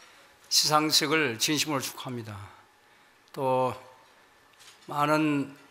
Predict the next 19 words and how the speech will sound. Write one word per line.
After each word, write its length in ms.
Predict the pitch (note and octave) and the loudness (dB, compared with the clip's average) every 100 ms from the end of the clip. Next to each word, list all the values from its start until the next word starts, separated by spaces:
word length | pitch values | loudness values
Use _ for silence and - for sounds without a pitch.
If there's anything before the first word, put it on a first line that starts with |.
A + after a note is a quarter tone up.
| - _ - _ | -20 _ -20 _
많이 440 | C3+ C3 C#3 D3+ D3 | 2 8 8 8 2
참석해 440 | - E3 C#3+ C#3 | 2 2 2 0
주신 560 | C3 - C3 A#2 C3 D#3 | 0 0 0 -2 -6 -4
관계자 420 | C#3 C#3 B2 B2 | -2 -2 -2 -2
여러분, 420 | C3 A#2 A2+ G#2+ | -2 -4 -4 -6
기빈 260 | - C#3 C#3 | -6 0 2
여러분, 420 | C3+ A#2 G#2+ G#2 G#2 - - - _ _ _ _ _ | 2 0 -4 -8 -14 -20 -20 -20 _ _ _ _ _
어, 320 | D3+ A#2 A2+ A2+ | -14 -12 -12 -6
감사드리고 760 | C3+ C3 B2+ B2+ A2 G2+ A#2+ D3+ - _ - - _ | -4 -4 -6 -6 -6 -6 -8 -14 -20 _ -20 -20 _
또 160 | - C3+ | -12 -6
수상자 580 | A2+ E3 D#3+ C#3 C3 B2 | -4 0 2 2 0 0
여러분께도, 680 | C3+ B2 A#2 G#2+ A#2+ A#2 G2+ - | -2 -4 -6 -6 -6 -6 -10 -16
어, 260 | D#3 A2+ A2+ | -16 -14 -10
축하를 360 | A2 - - B2 | -8 -8 -10 -10
드립니다. 380 | A2+ G#2+ G#2 A2 - - _ _ - - - - - - - - - | -10 -12 -12 -16 -20 -20 _ _ -20 -20 -20 -20 -20 -20 -20 -20 -18
에, 200 | A2+ A2+ | -16 -4
서른한 500 | A2+ G#3 G#3 F3 E3 | 2 6 6 6 6
번째라는 500 | F3+ G3+ F#3 D#3 C#3+ | 4 6 10 10 8
것은 580 | C#3 C3+ C#3 G#2+ C3+ D#3 | 2 2 0 -2 -4 -8